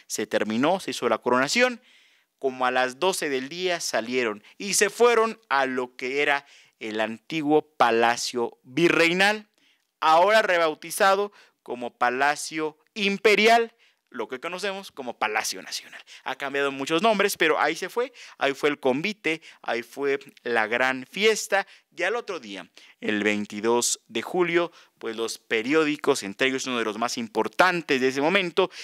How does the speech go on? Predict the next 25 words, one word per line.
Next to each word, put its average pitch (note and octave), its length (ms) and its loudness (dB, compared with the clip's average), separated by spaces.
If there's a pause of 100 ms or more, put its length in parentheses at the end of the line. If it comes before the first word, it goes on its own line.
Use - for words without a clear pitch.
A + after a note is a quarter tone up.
(120)
el D#3+ 240 4
periódico F#3 680 0
El D#3+ 320 4
Pensador E3 640 2
Mexicano, F#3+ 560 -6
por C#3 160 -8
eso D3+ 220 -14
tal C#3 180 -6
vez E3+ 240 -12 (260)
vivirán C3 460 -2
por F3 140 -2
esa E3 160 -4
colonia, D#3+ 440 -2 (160)
La D3 320 4
Pensador E3 540 -2
Mexicano. G3 640 -6 (260)
¿Por F3 160 4
qué A#3 140 6
se G#3 120 6
llama G#3+ 200 4
así? A#3 280 -6 (240)
Porque A2 260 -10
había A#2+ 140 -6
un D#3+ 100 -10
periódico D3+ 680 0